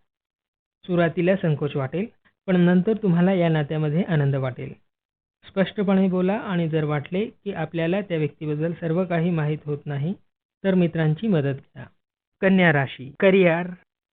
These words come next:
आज आपल्याला कंपनीमध्ये अचानक स्थलांतर करावे लागेल. भविष्यातील उद्दिष्टांबद्दल चिंता करू नका. आपण योग्य दिशेने चालला आहात. नवीन काम करण्यात थोडा वेळ जाईल, पण लवकरच सर्व काही ठीक होईल.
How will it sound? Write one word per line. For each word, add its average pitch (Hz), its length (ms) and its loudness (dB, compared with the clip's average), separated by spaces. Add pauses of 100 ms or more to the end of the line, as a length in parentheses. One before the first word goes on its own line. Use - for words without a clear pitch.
(200)
आज 196 200 2 (200)
आपल्याला 175 360 -2
कंपनीमध्ये 170 800 -4
अचानक 170 400 -6
स्थलांतर 170 720 -6
करावे 139 340 -6
लागेल. 127 280 -12 (580)
भविष्यातील 190 760 -4
उद्दिष्टांबद्दल 170 840 -4
चिंता 151 320 -8
करू 143 200 -8
नका. 147 280 -10 (560)
आपण 190 380 -2
योग्य 185 300 -2
दिशेने 170 400 -4
चालला 143 340 -6
आहात. 127 320 -6 (680)
नवीन 185 340 2
काम 185 220 0
करण्यात 165 380 0 (100)
थोडा 156 180 0
वेळ 143 240 -2
जाईल, 135 280 -6 (440)
पण 180 120 -2
लवकरच 185 500 0
सर्व 165 360 -2
काही 156 220 -6
ठीक 165 340 -8
होईल. 131 220 -10